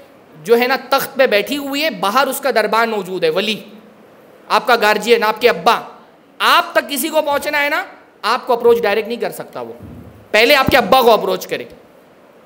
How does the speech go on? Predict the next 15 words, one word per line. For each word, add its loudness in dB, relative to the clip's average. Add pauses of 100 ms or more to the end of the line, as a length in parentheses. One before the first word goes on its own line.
(380)
आपके 2
अब्बा 2
को 4
approach 2
करने -4
के -2
बाद 0
वो 2
समझेंगे, -2 (440)
फिर 2
वो 4
आपसे 2
इजाज़त -2
तलब -10
करेंगे। -16